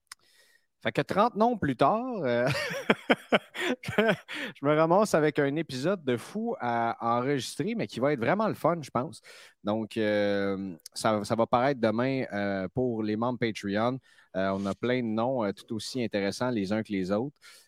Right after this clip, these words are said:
Euh, grosse sortie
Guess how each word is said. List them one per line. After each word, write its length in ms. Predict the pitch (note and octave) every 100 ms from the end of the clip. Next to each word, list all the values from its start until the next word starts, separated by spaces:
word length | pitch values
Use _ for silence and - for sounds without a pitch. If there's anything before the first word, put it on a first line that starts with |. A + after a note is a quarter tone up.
| -
Euh, 680 | F#2+ F#2+ F#2+ F#2 F#2 F2+ F2+ F2+ F2+ F2+ - _ - - _ _ _ _ _ -
grosse 300 | D#3 A#3+ G3+
sortie 720 | - F3 - - G#3+ G#3